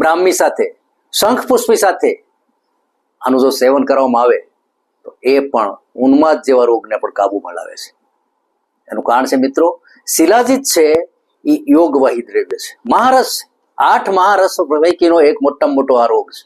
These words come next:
આ ઔષધ છે. અને એ ઔષધ મહારસની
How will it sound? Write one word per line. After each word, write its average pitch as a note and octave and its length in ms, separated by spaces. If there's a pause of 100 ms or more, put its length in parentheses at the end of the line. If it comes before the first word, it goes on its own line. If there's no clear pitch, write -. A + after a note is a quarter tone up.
(140)
આ B2+ 120 (880)
ઔષધ C#3 360
છે. - 80 (760)
અને F3 180 (140)
એ - 100
ઔષધ G#3+ 400 (1040)
મહારસની C#3 880